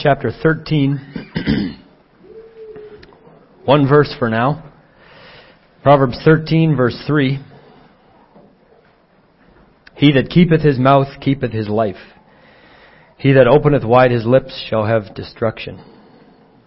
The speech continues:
As I was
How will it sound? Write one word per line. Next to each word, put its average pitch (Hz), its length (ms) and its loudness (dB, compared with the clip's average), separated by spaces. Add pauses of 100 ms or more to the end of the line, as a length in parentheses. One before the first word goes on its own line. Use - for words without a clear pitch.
(2500)
As 113 160 -2
I 120 80 4
was 110 440 -2